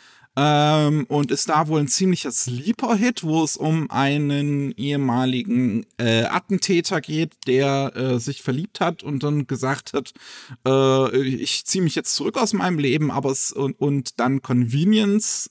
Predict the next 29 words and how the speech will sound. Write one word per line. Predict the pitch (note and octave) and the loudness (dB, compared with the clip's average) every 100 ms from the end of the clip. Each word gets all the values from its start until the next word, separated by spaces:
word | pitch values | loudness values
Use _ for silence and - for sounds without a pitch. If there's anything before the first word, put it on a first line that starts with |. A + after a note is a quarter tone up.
| - | -8
Store-Mitarbeiter | - - E3+ F3 E3 D#3+ C#3+ D#3 D#3+ | -6 -2 0 0 0 -2 -2 -2 -2
geworden | D3 C3+ C#3+ B2 | -2 -2 -2 -2
ist, | B2 | -4
aber | B2 | -4
es | B2+ | -6
sind | C#3 A#2 | -6 -6
anscheinend | A#2 - A2+ | -4 -2 -2
immer | - B2+ | 0 0
noch | A#2+ - | 0 -2
viele | A#2+ A#2+ A#2+ | -2 0 0
Leute | A2+ A#2+ A#2+ | 0 -2 0
hinter | G#2+ A2+ A#2 | 0 0 -2
ihm | - A2 A2 | -2 0 2
her | A#2+ B2+ B2 - - | 2 2 0 -8 -8
und | A2+ | -2
er | A#2+ - | 0 0
versucht | A#2+ G#2 B2 C3+ - - - _ | 0 0 0 -2 -6 -14 -20 _
halt | A2+ A#2 G#2+ | 0 2 2
seine | A2+ A2+ A2 G#2 | 0 2 2 0
Frau | - G#2+ A#2+ | -2 0 2
und | A2+ | 2
sein | A2 A2 | 0 -2
Familienleben | - G#2+ A2+ A#2+ A2 G#2 G#2 G#2 G#2+ G#2+ | 0 2 2 2 2 2 2 2 2 2
und, | G2+ G#2 - | -2 -6 -8
und | A2 - | -6 -6
dieses | A2 A2 - - | -6 -6 -6 -4
Attentatsleben | B2+ C3+ A2+ - A2+ - A#2 A2+ A2 | -2 -2 -2 -2 -2 -4 -2 0 0
noch | A#2 - | 0 -4
irgendwie | C3+ C3 - B2 A#2+ | -6 -6 -4 -2 -2